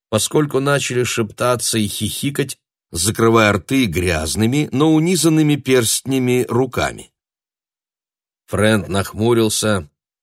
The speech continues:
поднял было руки, но усталость давала себя знать, и он лишь ограничился тем, что презрительно бросил в пустоту:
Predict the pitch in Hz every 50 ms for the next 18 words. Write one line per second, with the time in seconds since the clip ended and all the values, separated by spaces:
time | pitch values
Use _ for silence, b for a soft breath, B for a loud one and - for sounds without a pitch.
0 | _ _ _ - - - 156 151 127 110 107 107 98 92 95 107 107 101 101 98
1 | 101 120 143 147 143 135 - 139 135 131 120 113 _ _ _ _ _ _ _ _
2 | _ _ - - 151 151 139 135 - - - - - 139 139 131 123 120 117 -
3 | - - - - - - 104 113 120 120 113 107 104 - - 107 95 98 92 90
4 | 85 90 110 123 135 127 113 - - - _ _ _ _ _ _ _ _ _ _
5 | _ _ - 98 120 147 147 139 135 139 120 - 120 113 101 107 110 113 120 131
6 | 131 110 - 107 107 104 - - 98 95 - - 143 143 135 123 - - - 117
7 | 113 98 - 107 113 104 90 104 120 147 147 - 127 117 113 110 110 101 98 110
8 | 123 120 110 - 110 107 98 - - - - 104 - - - 104 95 90 - 120
9 | 123 120 110 95 -